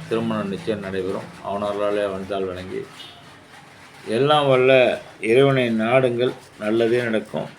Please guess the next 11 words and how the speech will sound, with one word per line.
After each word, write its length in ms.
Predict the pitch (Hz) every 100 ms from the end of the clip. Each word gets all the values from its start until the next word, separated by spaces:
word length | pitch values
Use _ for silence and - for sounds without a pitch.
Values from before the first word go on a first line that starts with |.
| -
பெருமாளை 640 | 117 160 180 165 147 156
வணங்குவது 460 | 139 131 131 127 117
சிறப்பு. 560 | 113 110 107 131 - - - - - - - - -
அது 100 | 107
இல்லாம 520 | 117 123 123 135 160 165 - - - - - 101
கணபதியை 840 | 110 165 170 160 139 147 131 -
தினசரி 600 | 107 123 139 135 131 143
வணங்குங்க. 640 | 120 104 120 117 113 123 135 - - - - - - - - - - -
பல 340 | 113 135 135 127
சங்கடங்களை 880 | 127 139 147 139 127 131 131 101 - - -
தீர்த்தல்வார். 680 | 147 139 - 113 107 104